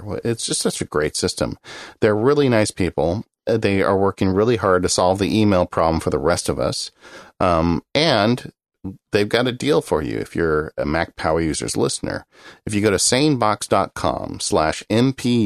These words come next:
U, you can save ten dollars on any plan. So go to sanebox dot com slash M P U. That makes us look good, and we always like that. But you're gonna like it. In fact, the people at Sanebox were telling us that sixty-six percent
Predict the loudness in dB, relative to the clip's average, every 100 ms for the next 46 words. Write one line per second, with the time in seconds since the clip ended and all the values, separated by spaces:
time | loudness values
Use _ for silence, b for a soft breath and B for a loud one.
0 | 2 0 -2 -2 -2 0 0 -2 -4 -2
1 | 0 0 0 0 -2 -4 -4 -2 0 0
2 | -2 -4 -4 -4 -4 0 2 2 0 B
3 | B B B 0 0 2 2 2 0 0
4 | 0 0 -2 -2 0 0 0 0 0 -2
5 | 0 2 2 2 0 2 0 2 -2 0
6 | 0 2 2 0 0 0 0 -2 0 0
7 | 0 -4 -4 -2 -2 B B B 0 2
8 | 4 4 2 0 -2 2 0 -2 B B
9 | B -4 -2 2 2 2 2 2 2 0
10 | -2 -4 0 2 2 2 0 -2 -2 0
11 | 0 -2 -4 -2 -2 -4 -4 -4 -2 -2
12 | -2 -2 -2 0 2 2 -2